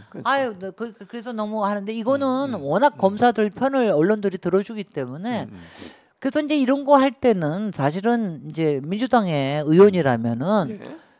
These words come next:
Speaker 2: 이런 얘기가 나올 건 줄 알기 때문에 얘기를
Speaker 1: 음.
Speaker 2: 안 하는 게 좋거든요.
Speaker 1: 음.
Speaker 2: 얘기를 안 하-,
Speaker 1: 음.
Speaker 2: 얘기를 안 하는 게
Speaker 1: 그렇죠.
Speaker 2: 좋아요. 그리고
Speaker 1: 그것도 조중동이 전화 오면 인터뷰를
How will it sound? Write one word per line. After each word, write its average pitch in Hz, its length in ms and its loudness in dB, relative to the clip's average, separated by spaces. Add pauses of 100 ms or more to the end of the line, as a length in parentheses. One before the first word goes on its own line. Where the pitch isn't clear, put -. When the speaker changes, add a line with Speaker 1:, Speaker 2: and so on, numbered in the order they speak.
(580)
Speaker 2:
이런 339 340 0
얘기가 294 280 -2
나올 214 260 6
건 233 380 -6
줄 254 100 0
알기 190 280 0
때문에 208 500 -2
얘기를 208 280 2
Speaker 1:
음. 131 100 -8
Speaker 2:
안 151 140 0
하는 196 280 4
게 190 120 -2
좋거든요. 127 580 -8
Speaker 1:
음. 277 40 -10 (580)
Speaker 2:
얘기를 220 320 4
안 147 240 0
하-, 202 260 4 (300)
Speaker 1:
음. - 40 -6
Speaker 2:
얘기를 180 340 2
안 196 160 0
하는 240 260 4
게 233 80 0
Speaker 1:
그렇죠. 185 120 -4 (100)
Speaker 2:
좋아요. 131 340 -2 (260)
그리고 294 300 0
Speaker 1:
그것도 185 180 0
조중동이 202 540 -4
전화 139 220 -6
오면 147 240 -4
인터뷰를 160 500 -8